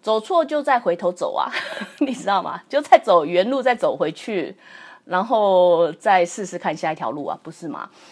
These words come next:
或者是今天你这，现在的世纪，你会告诉我，“我可以用G P S啊，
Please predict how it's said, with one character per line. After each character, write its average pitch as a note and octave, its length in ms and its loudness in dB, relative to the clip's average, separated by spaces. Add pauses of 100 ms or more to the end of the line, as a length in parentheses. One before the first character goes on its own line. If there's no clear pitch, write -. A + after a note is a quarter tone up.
(160)
或 G3+ 100 -4
者 D#3+ 100 -6
是 F3+ 220 -6 (140)
今 G#3+ 160 -8
天 A3+ 120 -2
你 F#3+ 120 -8
这， G#3+ 240 -2
现 G#3 240 -4
在 F#3 220 4
的 D#3+ 60 0
世 F#3+ 220 -8
纪， F#3+ 160 -10
你 D3 100 -4
会 F3+ 80 -2
告 E3+ 140 2
诉 E3 160 -4
我 C#3+ 80 0
，“我 - 20 0
可 D#3+ 120 0
以 - 20 8
用 C4 140 4
G A#3+ 120 -10
P A#3 200 -6
S F3 260 -2
啊， A#2 300 -2